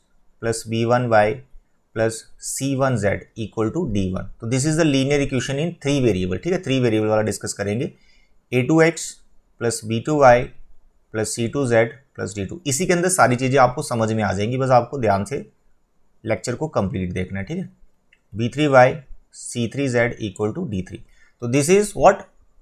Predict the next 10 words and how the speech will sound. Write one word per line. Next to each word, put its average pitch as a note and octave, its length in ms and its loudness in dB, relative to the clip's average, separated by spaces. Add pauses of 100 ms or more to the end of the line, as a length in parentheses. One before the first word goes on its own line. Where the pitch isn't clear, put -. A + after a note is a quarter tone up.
(160)
This B2 160 -2
is D#3+ 80 2
a F3 80 2
system E3+ 600 0
of D#3 220 4 (460)
linear D3 360 4
equation D3 440 -2
in C3+ 100 -6
three A#2+ 220 -2
variable। F2+ 420 -4